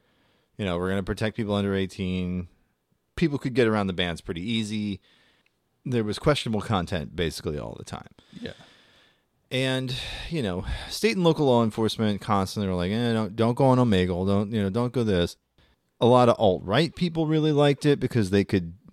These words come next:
Speaker 1: show up on someone's feed and then just be, like, spamming the N-word or, you know, stuff about the
Speaker 2: Oh, yeah.
Speaker 1: Jews or, you know.
Speaker 2: Uh, "Pool's closed."
Speaker 1: "Pool's closed."
Speaker 2: Yeah,
Speaker 1: Uh,
Speaker 2: you know.
Speaker 1: that goes back well beyond Omegle, though. P-, "Pool's closed" goes to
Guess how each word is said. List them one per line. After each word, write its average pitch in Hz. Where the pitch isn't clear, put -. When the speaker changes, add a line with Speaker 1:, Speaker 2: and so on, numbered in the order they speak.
Speaker 1:
show 131
up 117
on 113
someone's 107
feed 104
and 92
then 85
just -
be, 98
like, 82
spamming 101
the 90
N-word 90
or, 73
you 80
know, 76
stuff 95
about 85
the 80
Speaker 2:
Oh, -
yeah. 175
Speaker 1:
Jews 104
or, 76
you 82
know. 71
Speaker 2:
Uh, 98
"Pool's 226
closed." 123
Speaker 1:
"Pool's 107
closed." 107
Speaker 2:
Yeah, 101
Speaker 1:
Uh, 95
Speaker 2:
you 101
know. 92
Speaker 1:
that 190
goes 110
back 90
well 90
beyond 80
Omegle, 78
though. 71
P-, 87
"Pool's 101
closed" 82
goes 87
to -